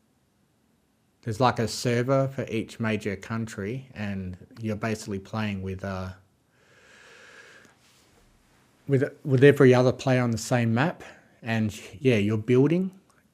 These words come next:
Um, but the, the problem that I had with this game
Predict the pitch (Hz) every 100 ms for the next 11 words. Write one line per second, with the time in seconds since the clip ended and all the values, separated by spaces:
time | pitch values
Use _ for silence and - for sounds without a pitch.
0 | _ 117 117 117 113 - _ _ 156 127
1 | 156 - 143 135 131 135 - 165 165 156
2 | 131 - 117 127 127 - 113 101 101 107
3 | - - 98 120 185